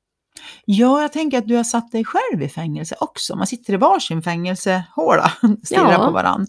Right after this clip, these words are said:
Speaker 2: Eller så sitter du som den här vaktan, liksom, ute med stora nyckelknippan och, ja, du kan inte göra någonting annat, för du ska ju
Speaker 1: Nej.
Speaker 2: minsann
Speaker 1: Nej, men jag måste
Speaker 2: vakta
Speaker 1: hem och
Speaker 2: den här.
Speaker 1: vakta min man.
Speaker 2: Jag måste vakta buren där han sitter.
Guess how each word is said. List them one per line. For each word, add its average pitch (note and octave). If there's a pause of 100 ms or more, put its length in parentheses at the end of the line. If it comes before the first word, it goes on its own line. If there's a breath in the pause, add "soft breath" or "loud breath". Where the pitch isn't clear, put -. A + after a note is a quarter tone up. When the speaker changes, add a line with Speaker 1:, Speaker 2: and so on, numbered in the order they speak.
(120)
Speaker 2:
Eller C4
så C4+
sitter D4+
du F3
som F#3
den F3
här E3+
vaktan, F3+
liksom, -
ute F#3
med E3+
stora F#3+
nyckelknippan F#3+
och, E3 (580 loud breath)
ja, B3+
du A#3+
kan B3+
inte G3+
göra A3+
någonting G#3
annat, F3+
för E3
du F3
ska F#3
ju B3
Speaker 1:
Nej. F3+
Speaker 2:
minsann G#3+
Speaker 1:
Nej, A#3
men A3+
jag -
måste A3+
Speaker 2:
vakta A#3
Speaker 1:
hem C4
och F#3+
Speaker 2:
den G3
här. E3+
Speaker 1:
vakta E3+
min G3
man. F3+
Speaker 2:
Jag C#4+
måste F4+
vakta B3
buren A3+
där G3
han G#3
sitter. -